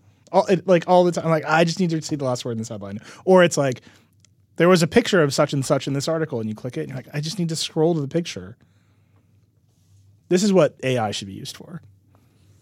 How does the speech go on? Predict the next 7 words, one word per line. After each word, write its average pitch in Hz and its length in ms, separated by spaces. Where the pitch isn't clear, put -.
Previewing 131 460
<laughs> 196 60
web - 140
pages. - 760
<laughs> - 40
Uh, 170 480
yeah, 330 300